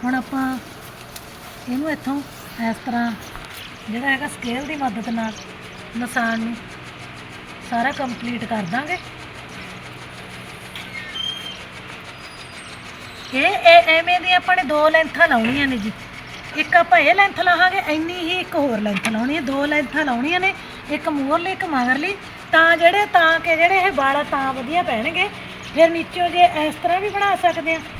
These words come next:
ਜੇ ਤੁਸੀਂ ਇਸ ਤਰ੍ਹਾਂ ਦੀ ਫਰਾਕ ਬਣਾਉਣੀ ਹੈ ਨਾ ਕਹਿਰੇ ਪਣੇ ਦੀ, ਤਾਂ ਤੁਸੀਂ ਇਹਦੇ ਚਾਕ ਰੱਖ ਸਕਦੇ ਹੋ, ਕਿਉਂਕਿ ਜੇ ਸਾਰੀ ਬੰਦ ਕਰ ਦਿੰਦੇ ਆ ਫਿਰ ਤਾਂ ਇਹ ਟਾਈਟ ਜੀ ਹੋ ਜਾਂਦੀ ਹੈ ਨੀਚਿਓਂ।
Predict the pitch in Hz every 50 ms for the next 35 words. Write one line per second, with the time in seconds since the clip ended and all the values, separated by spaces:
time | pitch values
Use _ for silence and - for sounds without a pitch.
0 | - - 262 262 349 349 381 - - 415 392 339 311 294 - - 349 349 339 349
1 | 330 359 - 330 339 339 349 - 392 403 403 415 403 392 370 370 359 339 359 415
2 | 415 - 359 277 277 285 359 381 381 381 359 339 - - - - - - 311 311
3 | 370 403 359 392 381 370 - - - - - - 339 349 349 349 349 - - 370
4 | 359 392 440 427 - 349 311 269 254 254 269 240 240 233 - 196 - 226 208 220
5 | 208 190 208 208 202 - - - - - - - 349 349 415 - 466 403 440 427
6 | 427 - 311 285 320 415 440 427 370 359 302 330 - 330 330 320 - 330 330 330
7 | 339 320 302 311 302 - 339 320 311 330 330 320 294 269 262 262 214 277 247 277
8 | 302 262 262 233 208 214 208 208 190 226 233 262 320 339 311 254 - - 302 349
9 | 427